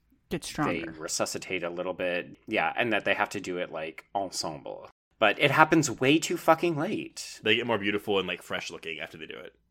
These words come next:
Speaker 2: Yeah, but, like, it should have happened way earlier so that we could then start knocking these boys off.
Speaker 3: Right.
Speaker 2: From now on, we're gonna kill
Speaker 3: Yeah.
Speaker 2: one of these boys, like, every three to four minutes, and
Speaker 3: Mm-hmm.
Speaker 2: there's no payoff. Like, it doesn't feel like we're ramping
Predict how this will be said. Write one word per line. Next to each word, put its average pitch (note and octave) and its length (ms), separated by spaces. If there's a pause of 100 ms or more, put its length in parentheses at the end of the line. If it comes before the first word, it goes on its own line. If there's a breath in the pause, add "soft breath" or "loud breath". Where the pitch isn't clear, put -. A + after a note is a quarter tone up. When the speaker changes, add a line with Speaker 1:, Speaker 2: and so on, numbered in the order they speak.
(180)
Speaker 2:
Yeah, E2+ 360 (180)
but, B2+ 100
like, C3 220
it C#3 160
should D3 120
have C#3 80
happened A#2+ 320
way F#2+ 300
earlier G2+ 400
so G2 180
that F2+ 120
we F#2 100
could F#2 160
then F#2 160
start F2+ 380
knocking F2+ 380
these D#2 160
boys D#2+ 320
off. D2 220 (240)
Speaker 3:
Right. D#2+ 280
Speaker 2:
From B2 180
now C#3 260
on, F#2+ 540
we're A2+ 120
gonna G#2 200
kill C#3+ 220
Speaker 3:
Yeah. C#3 60
Speaker 2:
one A2 120
of F#2 100
these F#2+ 160
boys, F2+ 380
like, D#2+ 240 (220)
every G2+ 220
three F#2 240
to F#2 80
four F2+ 240
minutes, E2 680
and A#2+ 100
Speaker 3:
Mm-hmm. A2 100
Speaker 2:
there's A2 180
no B2 260
payoff. - 580
Like, G2 160
it G#2 80
doesn't A#2+ 260
feel A2+ 200
like G#2 140
we're G#2 80
ramping F2+ 420